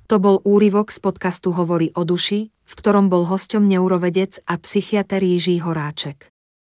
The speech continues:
Jiří Horáček ďalej dodáva, že výskum v tejto oblasti prebiehal v dvoch vlnách. Prvá vlna bola na konci šesťdesiatych rokov,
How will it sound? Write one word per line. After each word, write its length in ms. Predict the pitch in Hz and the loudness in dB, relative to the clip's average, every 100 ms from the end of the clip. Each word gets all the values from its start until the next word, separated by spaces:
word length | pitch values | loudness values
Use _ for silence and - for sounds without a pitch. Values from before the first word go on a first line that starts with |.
| - | 0
Jiří 380 | 202 202 202 190 | 2 4 4 2
Horáček 540 | 196 185 180 - 175 | 2 0 0 -2 -2
ďalej 320 | 175 175 170 | 0 0 0
dodáva, 580 | 160 165 175 170 185 214 - _ | 0 0 0 -2 -4 -6 -12 _
že 200 | 190 185 | 0 2
výskum 520 | 190 190 - 220 220 | 2 0 -2 0 0
v 60 | |
tejto 280 | - 180 180 | 0 0 0
oblasti 540 | 175 170 185 - - 202 | -4 -2 -2 -2 -6 -4
prebiehal 580 | 185 175 185 180 180 | -2 2 2 2 -2
v 80 | 170 | -4
dvoch 260 | 165 175 175 | -4 -4 -4
vlnách. 420 | 165 156 147 135 - _ _ _ _ _ _ | -4 -4 -4 -10 -16 _ _ _ _ _ _
Prvá 260 | 208 196 185 | 0 4 4
vlna 300 | 175 185 202 | 4 2 2
bola 220 | 202 190 | 2 0
na 160 | 175 165 | 0 -2
konci 320 | 190 190 214 | 0 0 0
šesťdesiatych 800 | 208 196 180 196 190 202 190 175 | -2 0 0 0 0 -2 -2 -2
rokov, 400 | 175 175 190 185 | -4 -2 -2 -2